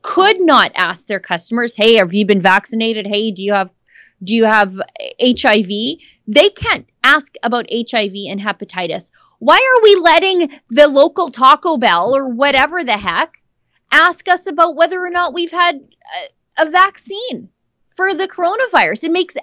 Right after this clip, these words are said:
absolutely no sense. But again, the greater problem with this whole pandemic is that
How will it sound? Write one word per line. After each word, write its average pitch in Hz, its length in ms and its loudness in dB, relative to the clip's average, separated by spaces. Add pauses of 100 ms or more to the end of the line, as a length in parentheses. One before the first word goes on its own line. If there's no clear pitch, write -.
(120)
absolutely 330 840 0
no 277 220 0
sense. 415 460 -4 (340)
But 339 100 4
again, 370 320 -2
the 381 80 -4
greater 330 720 -6
problem 262 580 0
with 311 160 -2
this 330 220 -6 (400)
whole 370 560 4
pandemic 339 640 0
is 285 120 2
that 330 220 0